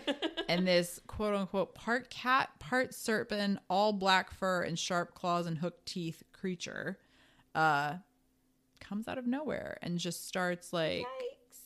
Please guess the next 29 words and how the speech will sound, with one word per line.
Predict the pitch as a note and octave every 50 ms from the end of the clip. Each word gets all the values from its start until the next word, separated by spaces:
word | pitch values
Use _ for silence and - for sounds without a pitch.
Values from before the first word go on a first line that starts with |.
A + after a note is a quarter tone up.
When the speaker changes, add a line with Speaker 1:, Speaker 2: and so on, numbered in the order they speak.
| -
Speaker 2:
it | - F3 -
killed | - F#3+ F#3 F#3+ F#3+
that | G3 G3 G3+
Illyrian, | G#3+ G3+ F#3+ F3 F3 F3 E3+ E3+ E3+ E3+ F3+ F#3+ G3 - - -
um, | C#3 D3 C#3+ C3 B2+ C3
and | C3+ C#3
it's | C#3+
coming | - - F#3+ F#3 F3+
after | F3 F3 -
them | F#3+ F#3+ F3+
all. | E3 D#3+ E3 E3 E3 - -
Nesta | - E3+ E3 F3+ G3+ - B3+
and | A3 F3+
Emery | F#3+ G3+ G3 F3 D#3 D3 C#3+ D3 D3+ E3 E3+ - -
grab | - F#3 F3 E3+
their | F3 E3+ E3
weapons, | E3 E3 - D#3 D#3+ D#3+ -
turn | - - F#3+ E3+ E3
and | D#3+ D#3+
run, | D#3+ F3 E3+ E3 D#3 D3+ D#3 D#3+ - -
and | E3+ F#3
Speaker 1:
Yep. | F#3 F3+
Speaker 2:
the | F#3 F#3
guys | F#3 G3 G3+ F3+
are | F3+ E3
like, | D3 D#3
"We're | F#3+ B3 C4 A#3+
gonna | A3+ G#3 F3+ F#3
fight." | - A#3 A#3 A3+ G#3 F#3 E3 D3 C3+